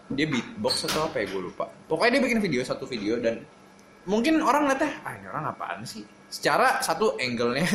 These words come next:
<laughs> ya, ya lo ngerti lah, maksudnya video pertama kali orang bikin video. Ya, progres istilahnya, dan harusnya dia ngajarin. Tapi selama lu ngatain orang, selama lu bilang mereka yang bikin, bikin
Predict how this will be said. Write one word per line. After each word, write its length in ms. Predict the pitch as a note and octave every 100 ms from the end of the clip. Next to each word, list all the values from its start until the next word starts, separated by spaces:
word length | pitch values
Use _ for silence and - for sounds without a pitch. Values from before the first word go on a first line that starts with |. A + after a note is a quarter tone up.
| G3+
<laughs> 180 | - -
ya, 180 | A#2+ C#3
ya 180 | D3+ D#3+
lo 140 | F#3+
ngerti 220 | G3 D#3+
lah, 140 | C#3+ A#2
maksudnya 260 | A#2 C3
video 180 | B2+ B2
pertama 280 | A2+ A2+ A2+
kali 180 | G#2+ A2
orang 200 | G#2+ G#2
bikin 180 | G#2 G#2+
video. 240 | G2+ F#2+ - - - - - - - -
Ya, 320 | - E3+ F#3 - - - - - - - - -
progres 640 | - C#4+ D#4 G#3+ F#3 F#3 -
istilahnya, 580 | F3 D#3 D3 C#3+ A2+ C#3
dan 140 | D3
harusnya 240 | G3 A3+ C4
dia 120 | C4+
ngajarin. 420 | A3 E3 C#3 B2 A#2 - - - -
Tapi 240 | - F#3 F4+
selama 320 | D#4+ F#3+ F3+
lu 140 | E3+
ngatain 420 | E3+ D#3 D3 C3+ B2+
orang, 580 | E3+ G#3+ G3 D3 C3+ C#3+
selama 600 | C#3+ B2+ B2+ B2 A#2+ A#2
lu 340 | A2+ A#2 A2+ -
bilang 320 | A#2+ A2+ A2+
mereka 260 | A2 G#2+
yang 140 | A2+ A2
bikin, 340 | G#2 G#2 A2
bikin 240 | G#2 G#2